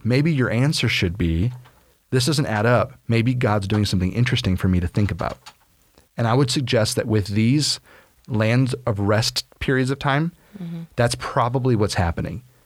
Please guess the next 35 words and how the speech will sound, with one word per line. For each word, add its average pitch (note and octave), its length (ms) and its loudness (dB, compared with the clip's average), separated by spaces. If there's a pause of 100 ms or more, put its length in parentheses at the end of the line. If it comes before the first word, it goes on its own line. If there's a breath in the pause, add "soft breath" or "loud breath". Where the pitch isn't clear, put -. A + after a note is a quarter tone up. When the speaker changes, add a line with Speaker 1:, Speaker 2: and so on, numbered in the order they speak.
(760 soft breath)
Speaker 1:
Forty D3+ 480 0
has C3+ 200 2
a A#2+ 60 2
significant A#2 560 0
number, F#2+ 320 0
right? G#2 240 0
It's B2 120 -2
attached F#2 300 0
to - 40 -14
the G#2 80 0
flood. A#2 340 0
It's G#2+ 120 -2
attached F#2 340 -6
to G#2+ 60 -8
the G#2+ 60 -4
wilderness A2+ 440 0
wanderings. G#2 380 2
It's - 120 -8
attached F#2+ 380 -2
to F2+ 360 0
all A#2+ 280 2
kinds C3+ 300 0
of B2 80 0
stuff A2+ 200 -2
in A2+ 60 0
the G2+ 60 2
Bible. F2 300 -2
And A2+ 140 -4
often D3+ 380 0
what C#3+ 120 0
forty C3+ 360 0
is A2+ 80 2
attached - 460 -4
to F2 200 2
is F2 240 0